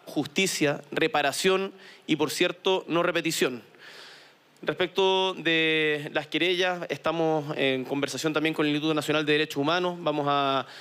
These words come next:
eh, revisar caso a caso como corresponde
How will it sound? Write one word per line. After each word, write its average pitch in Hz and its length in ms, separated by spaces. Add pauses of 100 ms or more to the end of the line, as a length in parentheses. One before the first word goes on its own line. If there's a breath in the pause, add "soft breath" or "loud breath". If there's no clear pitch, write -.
(280 loud breath)
eh, 123 240
revisar 147 760
caso 160 240
a 151 40
caso 156 200
como 151 160
corresponde 180 680